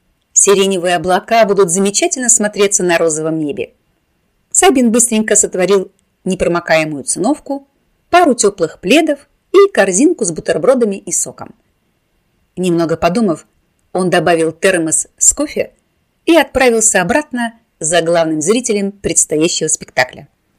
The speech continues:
Когда он перенес сладко посапывающую Ани на обрыв, первые лучи невидимого пока солнца уже раскинули золотой веер над далеким горизонтом. Пора было будить спящую красавицу.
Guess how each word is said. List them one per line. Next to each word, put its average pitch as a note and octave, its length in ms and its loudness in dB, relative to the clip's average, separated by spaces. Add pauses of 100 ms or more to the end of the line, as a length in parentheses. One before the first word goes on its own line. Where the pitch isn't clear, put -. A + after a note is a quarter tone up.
(1160)
Когда A3 300 4
он D#4 160 2
перенес B3 440 0
сладко A3+ 340 0
посапывающую G3 880 -2
Ани F3+ 240 -2
на E3 140 -4
обрыв, A#3+ 360 -4 (840)
первые G#3+ 360 4
лучи G3+ 300 0
невидимого F3+ 600 -2
пока E3+ 280 -2
солнца B3+ 560 -2
уже G3 180 -4
раскинули F3+ 520 -2
золотой D#3+ 480 -2
веер B3+ 460 0 (380)
над F3 340 -6
далеким A3 540 0
горизонтом. C#3+ 720 -4 (680)
Пора E4 280 2
было B3 280 4
будить E3+ 460 -2
спящую D#3 460 0
красавицу. C3+ 760 -4